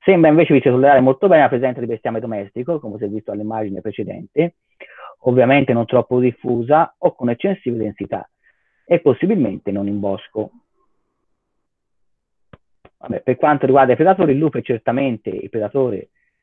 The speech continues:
più limitante, va bene, per il daino, è infatti in grado di predare praticamente tutte le classi sociali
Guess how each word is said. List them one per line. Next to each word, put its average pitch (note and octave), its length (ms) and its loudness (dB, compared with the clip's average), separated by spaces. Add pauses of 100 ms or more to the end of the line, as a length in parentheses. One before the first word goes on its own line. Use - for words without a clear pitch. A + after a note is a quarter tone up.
più B2+ 160 0
limitante, A#2+ 840 0
va - 100 -14
bene, G2+ 340 -10
per A2 120 -6
il A2 120 -6
daino, G#2+ 300 -8
è C#3 40 -4
infatti C3+ 340 -2
in A#2+ 60 -4
grado B2+ 140 2
di G#2+ 60 -4
predare C3 280 2
praticamente B2+ 480 -2
tutte B2+ 220 -4
le C3+ 80 0
classi G2+ 280 -10
sociali - 520 -14